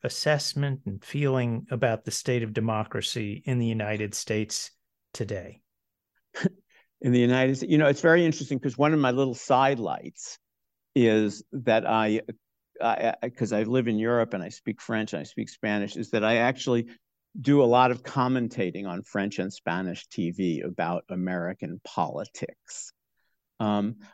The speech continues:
Speaker 2: I am very worried, uh, about <laughs> democracy in the U S. I was very happy, um, that, you know, in, in, in the recent elections, I, I was very happy with the maturity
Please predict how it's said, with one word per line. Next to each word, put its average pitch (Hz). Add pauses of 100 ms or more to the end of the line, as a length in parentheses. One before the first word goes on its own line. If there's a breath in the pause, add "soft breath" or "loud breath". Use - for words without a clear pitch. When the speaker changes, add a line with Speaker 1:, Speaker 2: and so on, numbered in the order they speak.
Speaker 2:
I 147
am 123
very 120
worried, 76 (260)
uh, 98
about 87
<laughs> -
democracy -
in 104
the 98
U 92
S. 67
I 98
was 101
very 117
happy, 120 (440)
um, 110 (300 loud breath)
that, 98 (220)
you 123
know, 98
in, 113
in, 117 (600 soft breath)
in 123
the 113
recent 160
elections, 165
I, 175
I 175
was 208
very 226
happy 214
with 185
the 175
maturity 175